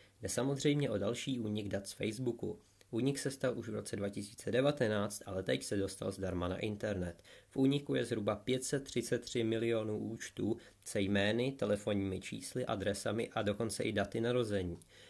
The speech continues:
Uniklo dokonce číslo samotného Marka Zuckerberga. Jenom dva a půl milionu účtů má u sebe e-mailovou adresu, kterou si můžete ověřit na have I been pwned tečka com. Celých jedna celá tři milionu účtů pochází z Česka,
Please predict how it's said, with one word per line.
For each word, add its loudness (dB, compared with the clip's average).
Uniklo 2
dokonce 0
číslo 0
samotného 2
Marka 0
Zuckerberga. 0
Jenom 4
dva 2
a 2
půl 2
milionu 0
účtů -4
má 2
u -2
sebe -2
e-mailovou 2
adresu, 0
kterou 0
si -2
můžete -2
ověřit 0
na 0
have 0
I -2
been -2
pwned 0
tečka -6
com. 2
Celých 0
jedna 4
celá 2
tři -2
milionu 2
účtů -4
pochází -2
z -8
Česka, -2